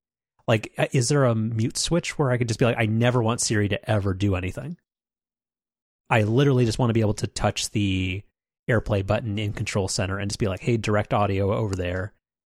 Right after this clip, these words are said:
and that's it. 'Cause I don't know if you can make HomePods dumb.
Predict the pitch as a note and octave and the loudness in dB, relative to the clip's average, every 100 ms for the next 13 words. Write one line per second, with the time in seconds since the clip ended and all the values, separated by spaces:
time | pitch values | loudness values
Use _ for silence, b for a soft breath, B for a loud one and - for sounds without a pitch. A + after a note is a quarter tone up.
0 | - G2+ F#2+ - - _ _ _ _ _ | -8 -6 -4 -6 -12 _ _ _ _ _
1 | _ _ _ - C3 B2 B2 G3+ G3 F3 | _ _ _ -6 0 4 4 4 2 2
2 | C#3+ C3+ - A#2+ - G#2 A2 G2+ F#2+ A2+ | 2 0 0 0 2 0 -2 -2 -2 -8
3 | C3 | -14